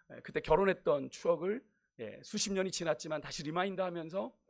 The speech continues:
"우리 다시 한번 행복하게 살아보자"라는 의미로 리마인드 웨딩을 하는 것 아닙니까? 여러분 마찬가지입니다. 우리는 날마다 감사를 리마인드 해야 되는 존재들이에요.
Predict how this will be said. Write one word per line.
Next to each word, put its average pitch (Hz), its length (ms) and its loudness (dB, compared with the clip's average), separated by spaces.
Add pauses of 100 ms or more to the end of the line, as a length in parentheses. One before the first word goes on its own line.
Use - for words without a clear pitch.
(240)
"우리 - 100 -14
다시 - 240 2
한번 175 300 4
행복하게 180 520 -2
살아보자"라는 185 1500 0
의미로 196 240 4
리마인드 190 360 4
웨딩을 165 300 -2
하는 175 160 -8
것 156 120 -6
아닙니까? 101 360 -14 (220)
여러분 196 180 -6
마찬가지입니다. 160 920 0 (1160)
우리는 214 200 2
날마다 233 360 10
감사를 226 460 4
리마인드 226 420 4
해야 208 180 6
되는 185 200 0
존재들이에요. 151 1080 -6